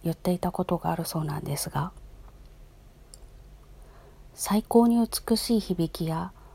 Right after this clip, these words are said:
効果を生み出すのに、いつも特別な仕掛けがいるとは限りません。演奏の難しさや超絶技巧、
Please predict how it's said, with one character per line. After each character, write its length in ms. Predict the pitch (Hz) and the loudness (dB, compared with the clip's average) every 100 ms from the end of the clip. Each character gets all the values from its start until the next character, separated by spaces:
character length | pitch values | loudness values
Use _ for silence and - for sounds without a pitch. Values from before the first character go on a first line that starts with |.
| - | -12
効 220 | - 226 | 2 4
果 160 | 214 190 | 4 2
を 80 | 160 | 0
生 100 | 151 | -2
み 80 | 156 | -2
出 140 | 165 | -4
す 120 | - | -4
の 140 | 147 143 | -4 -4
に、 180 | 147 190 - - - - - - - - - - - - - | -8 -12 -20 -20 -20 -20 -20 -20 -20 -20 -20 -20 -20 -8 -2
い 80 | 185 | 0
つ 160 | - | 0
も 160 | 190 165 | 0 0
特 300 | - - 190 | -4 2 4
別 240 | 226 - | 4 4
な 120 | 233 | 2
仕 140 | 233 - | 2 0
掛 160 | 220 | -2
け 120 | - 214 | 0 2
が 100 | 214 | 4
い 100 | 214 | 4
る 120 | 233 | 2
と 120 | 196 | 2
は 200 | 165 165 - | 0 -2 -8
限 300 | - 156 170 | -6 2 4
り 100 | 180 | 4
ま 160 | 190 190 | 2 0
せ 160 | - | 0
ん。 160 | 180 185 - - - - - - - - - - - - - - - - - - - - | -2 -4 -12 -20 -20 -20 -20 -20 -20 -20 -20 -20 -20 -20 -20 -18 -18 -20 -20 -20 -16 4
演 160 | 214 220 | 4 4
奏 220 | 226 226 | 2 2
の 100 | 220 | 2
難 260 | 214 208 208 214 | 2 0 0 -2
し 40 | - | -2
さ 140 | - | 0
や 260 | 180 190 208 - - - - - - | 2 2 -2 -8 -20 -20 -20 -16 -6
超 180 | - 185 | 2 4
絶 320 | 202 - 185 | 2 2 0
技 140 | 180 - | 0 0
巧、 220 | 160 | -2